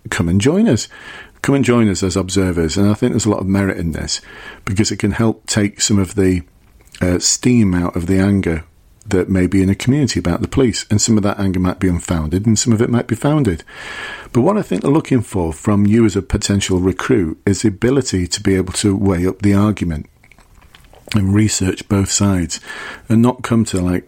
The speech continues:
uh, some form of extreme view, especially on social media as well, because, you know, if you are looking to join the police, your social media account could get trolled. And if they see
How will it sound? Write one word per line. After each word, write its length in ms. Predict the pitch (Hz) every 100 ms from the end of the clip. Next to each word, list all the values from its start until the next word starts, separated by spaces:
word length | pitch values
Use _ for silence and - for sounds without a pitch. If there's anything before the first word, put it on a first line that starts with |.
| -
uh, 200 | 90 87
some 240 | - - 95
form 300 | - 95 90
of 100 | 82
extreme 640 | 92 - - - 101 98
view, 440 | 87 104 95 76 - _ _ _ - - -
especially 480 | 107 - 135 - 123
on 140 | 123
social 340 | - 113 107 113
media 380 | 107 113 98 87
as 160 | 78
well, 180 | 101 92
because, 320 | - 110 95 - - - - - - - - -
you 80 | 113
know, 120 | 101
if 100 | 98
you 200 | 131 139
are 300 | 120 110 104
looking 340 | - 113 - 101
to 100 | -
join 220 | 107 98
the 60 |
police, 580 | 85 110 98 80 - - -
your 280 | 113 101 143
social 380 | - 135 131 113
media 380 | 107 127 110 87
account 400 | - 80 80 -
could 220 | - 98
get 240 | 101 87
trolled. 520 | - 113 104 90 76 - _ _ -
And 140 | 107
if 100 | 107
they 120 | 107
see 480 | - - 135 120